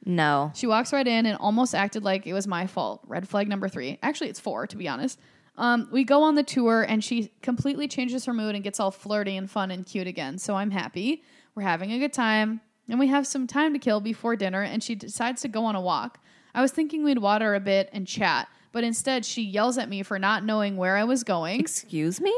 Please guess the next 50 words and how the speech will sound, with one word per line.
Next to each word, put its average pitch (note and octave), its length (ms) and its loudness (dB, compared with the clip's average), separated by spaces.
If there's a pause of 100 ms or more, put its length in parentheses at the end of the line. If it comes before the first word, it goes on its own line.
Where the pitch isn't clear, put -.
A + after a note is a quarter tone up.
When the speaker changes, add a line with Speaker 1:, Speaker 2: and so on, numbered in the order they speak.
(120)
Speaker 2:
And B3 120 2
then C4+ 120 4
she D4+ 160 -4
starts D4 320 -2
to C#4 120 2
walk A3 460 2
with, C4+ 180 0 (180)
in, C#4 240 0 (200)
on D4+ 220 0
purpose A3 600 -4 (100)
ahead A#3 280 2
of F#3+ 140 -4
me. G3+ 340 -8 (580)
Speaker 1:
What? F3 400 4 (200)
Speaker 2:
I B3+ 80 4
should F#4+ 200 0
have A4 140 0
left B3 300 2
right A3 260 4
now. E3+ 260 -2
This A#3 220 -2
is C4+ 100 -2
red A#3+ 200 0
flag A#3+ 220 0
number G#3+ 220 -4
four. G#3 420 -2 (1000)
Then C#4 200 2
on E4 140 4
our D4+ 120 4
way A#3+ 240 2
to B3 240 -4
a A3+ 60 0
board A#3 340 -2
game A#3+ 220 -2
cafe, G#3 460 -4
she A3 120 -8
makes B3 240 -6
fun B3+ 140 -2
of B3 80 -2
me A3+ 140 -2
for G#3+ 160 -8
liking G#3 360 -4
a G#3 60 -6
restaurant F#3+ 480 -4
that D#3 120 -6
makes G3 240 -8
really G3+ 240 -4
good G#3 200 -4
vegan F3 320 -8
food. F#3 380 -8